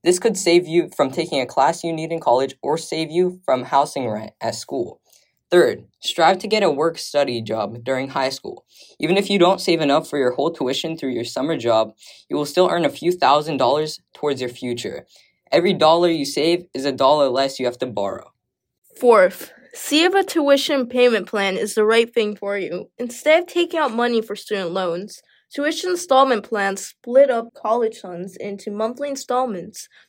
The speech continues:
Speaker 2: usually without fees or interest. Instead of borrowing money, this allows you to save money every month as you work. But especially in finances, make sure you read the terms and conditions for every contract you sign.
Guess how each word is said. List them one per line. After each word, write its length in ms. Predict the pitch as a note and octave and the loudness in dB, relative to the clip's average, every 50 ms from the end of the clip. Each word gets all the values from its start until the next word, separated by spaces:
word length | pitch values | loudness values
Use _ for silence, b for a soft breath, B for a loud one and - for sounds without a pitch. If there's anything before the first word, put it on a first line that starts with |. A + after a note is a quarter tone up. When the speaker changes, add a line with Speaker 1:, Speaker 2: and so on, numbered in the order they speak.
| b _ _ | b _ _
Speaker 2:
usually 340 | - C#4 C#4+ C#4+ D#4+ D#4+ D#4 | -6 -4 -2 0 0 0 0
without 300 | C#4+ C#4 C4 A#3+ A#3 A#3+ | 2 4 4 2 2 0
fees 380 | B3 A#3+ B3 B3 B3+ B3 B3+ B3+ | -4 -4 -2 -2 -2 0 0 -2
or 260 | - - G#3 A3 A3+ | 0 0 0 2 2
interest. 640 | A#3 A3+ A3+ - - - - - - - - - _ _ _ _ _ _ _ _ | 2 2 0 -2 -6 -12 -14 -14 -16 -18 -18 -20 _ _ _ _ _ _ _ _
Instead 400 | - C4+ C4+ - E4 E4 F4 F4+ | -6 -6 -2 0 2 4 4 2
of 60 | C#4 C4 | 2 0
borrowing 400 | A#3 A#3 B3 B3+ C4+ C#4 C#4 A#3+ | 2 2 4 4 4 4 2 0
money, 440 | G#3 G3+ G3 G3 F#3 F#3+ F#3+ F#3 - | -2 -4 -4 -4 -6 -6 -8 -4 -2
this 160 | - C4 B3+ D#4 | -2 -2 -2 -2
allows 400 | D4+ C#4+ D4 D#4 D#4+ D#4+ D4 B3+ | -4 -2 0 0 0 0 -2 -4
you 120 | A#3+ A#3 | -6 -6
to 120 | A#3 A#3+ | -6 -8
save 340 | A#3 - A#3 G3+ G3+ G#3 G3+ | -4 0 2 2 2 0 0
money 300 | G#3 G3+ G3 G3+ G3 - - | -2 -2 -2 -2 -4 -2 -2
every 260 | A3 A3 A#3 B3+ B3+ | -2 -2 0 0 -2
month 320 | A#3 A3 G#3 G#3 G#3 - | 0 0 -2 -4 -6 -6
as 160 | - F#3 F3+ | -8 -8 -8
you 100 | - F#3 | -8 -8
work. 500 | F#3+ F#3+ F#3+ - - - - _ - - b b b b b b b b b | -4 -2 0 0 -2 -4 -8 _ -20 -20 b b b b b b b b b
But 140 | - C#4 C#4 | 2 2 2
especially 680 | C4+ - - - D4 D4+ D#4+ D#4 - F#4 F4+ F4+ F4 | 2 -2 -6 -2 -2 -2 0 -2 -2 0 2 4 2
in 140 | E4 C#4+ C#4 | 2 2 0
finances, 840 | C4+ B3 B3 B3 A#3+ G#3+ F3+ F3 F3+ F3 - G3 F#3+ G3+ G#3 G#3+ G3 | 2 4 4 4 4 4 2 0 -2 -4 -4 -4 -4 -4 -6 -8 -4
make 280 | G#3+ A3+ A#3+ C4 D4+ - | 0 2 2 2 2 -2
sure 240 | - - E4+ E4+ E4 | -4 -6 -4 -2 -2
you 80 | D#4 | -2
read 220 | C4+ B3+ B3+ A#3+ G#3 | -2 -2 0 2 2
the 80 | G#3+ | 0
terms 400 | G#3+ - - A#3 A#3+ B3 C4+ C4+ | 0 -2 -2 0 0 0 0 -2
and 160 | C#4 C4+ C4+ | -4 -6 -6
conditions 480 | C#4+ C#4+ A#3+ G#3+ G#3 G#3+ - A3 G#3+ G#3+ | -6 -2 0 2 2 2 0 -2 -4 -2
for 180 | - G#3 F#3 - | -2 -2 -2 0
every 260 | - G3 G#3 A3+ A3+ A3 | 0 0 0 0 -2 -2
contract 480 | - G#3+ G3 G3 G3 - F#3+ F#3+ - | 0 0 0 0 0 -2 -4 -4 -6
you 80 | F3+ F3 | -8 -10
sign. 540 | - - F#3 F3 E3+ D#3 - - - G#3+ | -4 0 0 0 0 -2 -4 -8 -12 -14